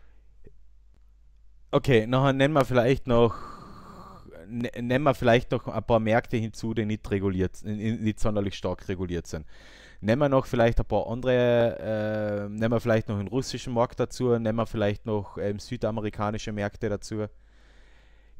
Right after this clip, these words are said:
In Europa und Nordamerika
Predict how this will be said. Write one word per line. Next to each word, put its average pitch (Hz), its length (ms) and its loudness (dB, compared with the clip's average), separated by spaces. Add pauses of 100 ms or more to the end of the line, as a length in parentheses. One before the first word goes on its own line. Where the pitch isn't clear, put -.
In 113 280 0
Europa 123 880 2 (180)
und 107 460 -2 (240)
Nordamerika 104 1200 -2